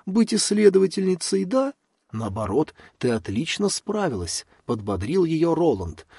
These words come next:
«Опытные исследователи знают, в какой ситуации следует отступить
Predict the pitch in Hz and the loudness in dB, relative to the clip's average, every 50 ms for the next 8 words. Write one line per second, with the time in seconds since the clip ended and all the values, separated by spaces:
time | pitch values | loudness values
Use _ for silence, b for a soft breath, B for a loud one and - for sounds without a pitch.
0 | B B - 247 220 214 - 202 190 - 190 190 190 185 190 226 156 - - - | B B 2 2 4 4 4 2 0 0 0 0 0 0 0 -2 -4 -4 -4 -4
1 | 127 180 214 196 180 175 175 160 - 170 175 170 147 139 147 180 202 190 151 123 | -2 0 0 2 2 2 2 2 2 2 2 2 0 0 -2 -2 -2 -2 -2 -4
2 | 113 b b b b _ - - - 202 - - 202 185 160 - 175 156 - 139 | -4 b b b b _ -6 -4 -4 -2 0 0 -2 -2 -2 -2 -4 -2 0 2
3 | 139 170 185 165 - - - 190 190 180 170 B B B - - - - 175 208 | 2 2 0 -2 -4 -4 -2 0 0 0 -2 B B B -8 -4 -4 -2 0 2
4 | 208 202 175 180 190 185 180 - - 175 - - - - - 120 - - 190 202 | 2 2 4 4 2 2 2 -2 -6 -6 -4 -6 -4 -4 -4 -4 -4 -2 -2 -2
5 | 190 - - - | -2 -2 -6 -10